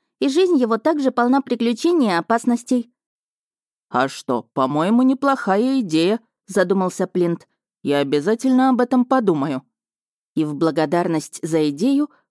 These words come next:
Плинт пожал Насте руку. "По местам", скомандовал Иван Иваныч. Пора было улетать.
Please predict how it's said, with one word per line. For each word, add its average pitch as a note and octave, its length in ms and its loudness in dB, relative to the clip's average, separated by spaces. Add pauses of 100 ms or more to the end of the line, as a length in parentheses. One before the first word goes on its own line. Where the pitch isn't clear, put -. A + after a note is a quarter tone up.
Плинт D#4 340 0
пожал F#3 340 0
Насте E3 420 -2
руку. C#3 360 -6 (840)
"По C#3+ 140 0
местам", D3+ 600 0 (100)
скомандовал D#3 720 0
Иван D#3 240 0
Иваныч. D3 520 -4 (760)
Пора D#3+ 300 -2
было F3 300 0
улетать. D#3+ 680 -4